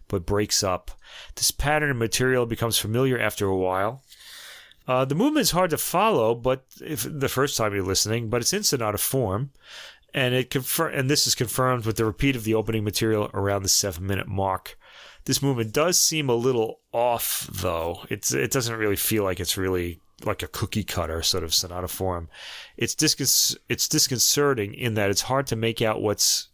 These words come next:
what it's aft-, what the movement, how do I wanna say this? It's, uh, hard to make out what it's, what the movement's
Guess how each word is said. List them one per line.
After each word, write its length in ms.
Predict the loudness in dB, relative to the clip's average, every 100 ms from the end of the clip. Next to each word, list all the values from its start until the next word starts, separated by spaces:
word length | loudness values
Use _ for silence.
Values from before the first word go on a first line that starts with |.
| -6
what 200 | 0 0
it's 160 | 0
aft-, 440 | 0 0 0 -6 -8
what 220 | -2 -2 -4 -8
the 80 | -4
movement, 380 | -2 0 -2 -6 _ _ _ _ _ _ _ _ _ _ _ _ _ -12 -10 -12 -14 -18 -20 _ -8
how 100 | -2
do 60 | 2
I 40 |
wanna 160 | 2 2
say 240 | 2 2
this? 300 | 2 2 0 0
It's, 360 | 0 0 2
uh, 640 | 2 2 2 2 2 2 0
hard 240 | 0 0 0
to 80 | -2
make 300 | -2 0 0
out 380 | 2 2 -2 -6 _ -4
what 180 | -2 0
it's, 240 | -2 0
what 140 | -2
the 60 | 0
movement's 360 | -2 0 -2